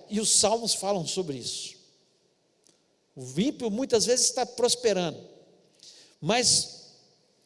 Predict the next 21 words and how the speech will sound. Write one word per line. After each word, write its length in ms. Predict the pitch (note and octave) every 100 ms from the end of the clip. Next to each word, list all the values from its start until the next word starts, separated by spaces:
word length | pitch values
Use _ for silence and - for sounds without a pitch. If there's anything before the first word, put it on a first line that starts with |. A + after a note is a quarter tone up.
| _ _ _
quando 240 | G#3 B3
nós 200 | B3 A#3+
lemos 340 | F#3+ A#3+ A#3+ G3+
o 20 |
Salmo 220 | A#3+ A#3
primeiro 440 | A#3 G#3+ A3 A3 - -
e, 260 | - - A#3
e 40 |
toda 540 | - - B3 C4 G#3+ A3
a 20 |
Bíblia 640 | D#3 F3+ A#3+ G#3 F3 - -
e, 160 | D3+ - -
e 140 | A3
do, 340 | A3 - F3 G#3+
do 220 | - G3
restante 640 | C3 F#3 F#3 - C4+ - F#3
do 120 | F3+
Salmo, 440 | - G#3+ B3+ G#3+
nós 180 | A#3 G3+
vemos 240 | G3+ A3+
claramente 920 | - A#3 C4 C#4+ B3+ B3 D4 - -